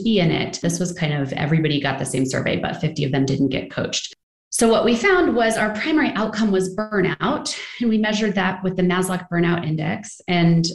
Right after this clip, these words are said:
we had a statistician on our team who did a lovely power analysis for us before we did this program.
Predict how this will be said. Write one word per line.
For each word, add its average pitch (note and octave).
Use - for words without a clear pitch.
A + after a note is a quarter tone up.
we F#3+
had F#3+
a F#3
statistician F3+
on E3
our D#3+
team F3
who E3+
did E3
a D#3+
lovely E3+
power F4
analysis E3
for D3
us D#3
before E3+
we E3
did E3
this D#3+
program. F#3+